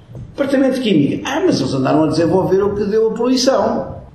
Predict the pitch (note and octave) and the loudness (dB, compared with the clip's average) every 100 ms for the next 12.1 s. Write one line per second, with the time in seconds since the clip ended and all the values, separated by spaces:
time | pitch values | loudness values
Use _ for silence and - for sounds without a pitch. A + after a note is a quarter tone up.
0 | - - - - - - - - A3 B3+ | -20 -20 -20 -20 -20 -16 -16 -2 0 2
1 | B3+ C4 B3+ F#3 E3+ - - B3 D4 F#3+ | 2 4 2 2 2 0 -2 -2 0 2
2 | C#3+ D3+ D#3 E3 E3+ F3+ F#3 G3 G#3 G#3 | 2 2 2 2 2 0 2 4 4 2
3 | B3 - B3+ C4 B3 B3+ B3 A#3 G#3 F#3+ | 2 0 -2 0 0 0 0 0 2 2
4 | G3 G3+ G#3 A3+ G#3+ A#3 A#3 A3+ A#3 A#3+ | 2 0 0 0 0 0 0 0 0 -2
5 | A#3+ - C#4 B3 A3 - - - - - | -2 0 0 0 0 -4 -10 -14 -20 -20
6 | - - - - D4 B3+ D4 B3 B3+ B3+ | -20 -20 -18 -8 -2 2 2 2 2 2
7 | A#3+ A3 D3+ C3 - - - C4 D#4 D#4+ | 2 2 0 -2 -6 -10 -6 -2 0 2
8 | F#3+ - F#3+ F3+ F3+ D#3 F#3 F#3+ F#3 - | 2 2 2 2 2 2 2 0 -4 -8
9 | - - D#3 G3 A#3 C4 C4+ - C#4+ E4 | -14 -4 0 2 2 2 0 -2 0 2
10 | C4 C#4+ C#4+ D4+ D4+ C4+ B3+ G#3 - F#3 | 4 2 0 -2 -2 0 2 0 -2 -2
11 | G#3+ G3+ F#3 E3+ - - - - A2+ - | 0 2 2 2 2 -2 -4 -6 -8 -8